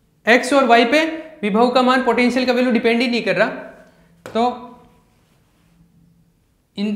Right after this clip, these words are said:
इसको मैं, इसको surface S one बोल देता हूँ, इसको एस टू बोल देता हूँ। तो एस वन एवं एस टू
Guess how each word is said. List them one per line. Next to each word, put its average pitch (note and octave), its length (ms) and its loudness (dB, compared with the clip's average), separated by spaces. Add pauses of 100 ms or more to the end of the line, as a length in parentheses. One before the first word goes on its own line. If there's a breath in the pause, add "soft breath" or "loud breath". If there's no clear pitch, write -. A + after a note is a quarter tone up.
इसको G#3 200 -10
मैं, A#3 140 -6 (200)
इसको A#3 300 -8
surface G#3+ 560 -6
S G3+ 260 -4
one A#3 160 -6
बोल G#3 160 -4
देता G3 220 -8
हूँ, A#3+ 80 -6
इसको A3+ 280 -10 (120)
एस F3+ 240 -10 (100)
टू F3 100 -8
बोल C3+ 180 -8
देता A2 200 -12
हूँ। A#2 180 -20 (1160)
तो - 420 -10
एस G3 320 -4
वन G3 200 -2 (280)
एवं F3+ 280 -4 (240)
एस F#3 280 -8 (120)
टू F#3 240 -6